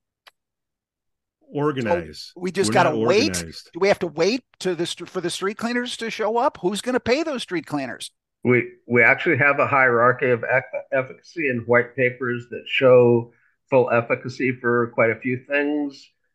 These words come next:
Speaker 3: uh, par-, and, and, uh, probable efficacy for others, um, and, and possible efficacy for some as well.
Speaker 2: Uh, listen,
Speaker 3: So.
Speaker 2: you're speaking of the qu-, I mean, I, I, of course,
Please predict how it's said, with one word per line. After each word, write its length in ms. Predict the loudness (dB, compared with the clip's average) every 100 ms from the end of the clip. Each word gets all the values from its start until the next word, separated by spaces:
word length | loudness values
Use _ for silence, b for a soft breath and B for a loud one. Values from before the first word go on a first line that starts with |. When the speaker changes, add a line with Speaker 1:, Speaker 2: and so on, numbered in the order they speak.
| _ -6
Speaker 3:
uh, 180 | -2 -2 -2
par-, 220 | -4 0
and, 320 | 0 0 -4 -4
and, 340 | -2 -2 -2
uh, 200 | 0 0 -2
probable 600 | -2 0 2 0 0 -2 -4
efficacy 600 | -4 -6 -8 -8 -8 -8
for 180 | -6 -2
others, 640 | -2 -2 -8 -10 -14 -20 _ _ _ _ -8
um, 640 | -2 2 2 0 -4 -6 -2
and, 240 | 0 0 -4 -6 -6 -2
and 280 | 0 0 -2 b b _ -2
possible 500 | 0 0 -6 -8 -2
efficacy 600 | -2 -2 -6 -8 -6 -8 -4
for 100 | -6
some 300 | -4 -4 -2
as 180 | -4 -2
well. 400 | -2 -2 -4 _ _
Speaker 2:
Uh, 100 | -6 -6
listen, 400 | -6 -4 -4 -6
Speaker 3:
So. 80 | -12 -8
Speaker 2:
you're 160 | -6
speaking 340 | -6 -6 -4 -4
of 60 |
the 80 | -6
qu-, 160 | -4 -2
I 160 | -2
mean, 160 | -2 -4
I, 180 | -2 -2 0
I, 260 | 0 0 -2
of 120 | -8
course, 500 | -8 -2 -2 0 -4